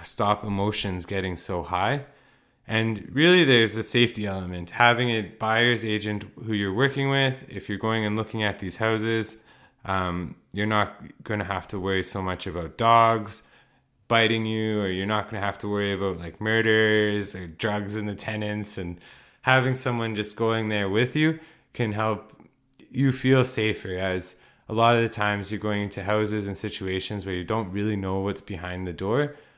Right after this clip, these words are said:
So by having someone there, it can help you. Basically, the buyer's agent is making it happen. So if you're in a market where there's, like, twenty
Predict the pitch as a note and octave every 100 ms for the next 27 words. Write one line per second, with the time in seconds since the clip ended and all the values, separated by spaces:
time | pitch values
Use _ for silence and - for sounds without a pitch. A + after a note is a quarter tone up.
0 | _ - G2 G2+ F#2 G#2 G2 G2 F2+ F#2
1 | F2+ F2 F2 F2 F2+ - F2+ F2+ F2+ B2+
2 | C3 C3 _ _ _ _ _ C#3+ D#3+ F3+
3 | - F3+ D#3 - A2+ B2+ C3 A#2 A2+ A2
4 | G#2 F#2+ G2+ G2 G#2+ G2+ F2+ E2+ - F2+
5 | E2 - F2 F2 E2+ _ _ _ - G2
6 | - A#2 A#2+ G#2+ G#2 G#2+ A#2+ F#2+ G2 F#2+
7 | F2 F2 - - A2 A2 G2+